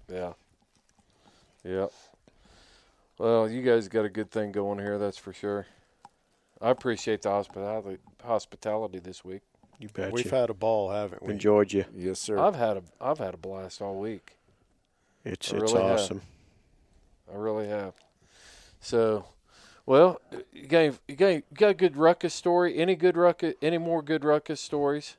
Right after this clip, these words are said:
Speaker 1: This was about transsexual.
Speaker 2: G-rated or? <laughs>
Speaker 1: No, it could be P G thirteen.
Speaker 3: <laughs>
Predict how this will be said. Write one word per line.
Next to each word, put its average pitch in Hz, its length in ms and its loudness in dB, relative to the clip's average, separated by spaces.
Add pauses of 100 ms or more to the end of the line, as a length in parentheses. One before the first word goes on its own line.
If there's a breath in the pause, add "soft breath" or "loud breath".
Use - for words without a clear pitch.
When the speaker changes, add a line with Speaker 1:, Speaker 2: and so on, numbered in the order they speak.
(120)
Speaker 1:
This 165 220 0
was 156 120 -2
about 135 260 2
transsexual. 139 520 0
Speaker 2:
G-rated 147 800 12
or? 95 300 4
<laughs> 185 920 6
Speaker 1:
No, 156 200 12
it 202 100 10
could 214 120 8
be 196 140 10
P 208 200 4
G 202 200 2
thirteen. 185 540 4
Speaker 3:
<laughs> - 0 -